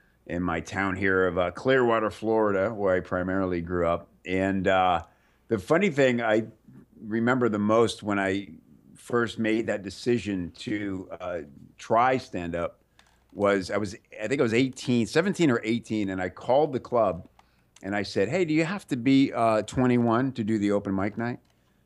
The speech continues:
And they said, "Uh, well, how old are you?" And I said, "You know, I'm eighteen." And they said, "Okay, well, just, just don't drink."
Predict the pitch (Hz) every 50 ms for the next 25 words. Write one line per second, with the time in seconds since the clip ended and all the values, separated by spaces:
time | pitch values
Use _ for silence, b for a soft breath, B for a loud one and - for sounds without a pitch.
0 | _ _ - - 87 92 95 92 - - 101 95 92 98 95 95 92 92 90 90
1 | 90 90 87 95 113 98 95 92 92 90 90 95 104 101 - - 104 110 113 107
2 | 107 98 101 120 113 85 73 73 73 73 78 82 - - 82 80 78 76 76 85
3 | 82 78 76 71 69 78 82 85 85 85 87 - 90 87 85 85 85 82 85 -
4 | 95 95 107 104 - 107 87 87 90 92 87 90 85 - 113 107 - - _ -
5 | 117 - 123 113 101 85 110 101 87 73 69 -